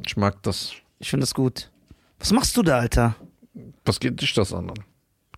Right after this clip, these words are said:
Speaker 2: Was ist das für eine, ist das Traubenzucker?
Speaker 1: Nein.
Speaker 2: Was denn?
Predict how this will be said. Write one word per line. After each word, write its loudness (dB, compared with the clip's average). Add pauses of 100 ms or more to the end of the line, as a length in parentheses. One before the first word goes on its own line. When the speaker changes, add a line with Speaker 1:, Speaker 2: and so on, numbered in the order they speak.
(260)
Speaker 2:
Was -4
ist 0
das 0
für 4
eine, 2 (880)
ist -4
das 0
Traubenzucker? 2 (260)
Speaker 1:
Nein. 2 (180)
Speaker 2:
Was 2
denn? 2